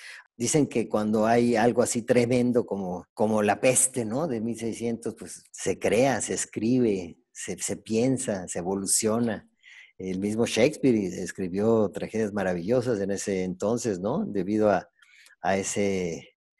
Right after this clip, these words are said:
a ese mal tremendo que era la peste. Bueno, pues ahora tenemos este mal tremendo que es el coronavirus y hay que salir adelante, hay que reinventarnos, hay que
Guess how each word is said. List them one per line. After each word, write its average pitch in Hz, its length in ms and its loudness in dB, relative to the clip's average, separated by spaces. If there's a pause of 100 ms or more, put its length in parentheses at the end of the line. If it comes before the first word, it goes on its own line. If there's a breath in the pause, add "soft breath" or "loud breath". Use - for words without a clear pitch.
(220)
a 95 80 2
ese 104 160 2
mal 110 220 4
tremendo 104 540 2
que 101 100 0
era 98 100 2
la 95 180 0
peste. 180 260 -2
Bueno, 113 220 -2
pues - 140 -12
ahora 117 180 0
tenemos 110 480 -4
este 117 240 -4
mal 107 180 0
tremendo 110 380 -2
que - 80 -2
es 107 120 -4
el 110 100 -2
coronavirus 101 640 -2
y 117 40 4
hay 117 80 2
que - 100 -10
salir 113 260 2
adelante, 127 460 2
hay 131 80 0
que 117 120 2
reinventarnos, 120 800 2
hay 117 140 4
que 107 320 2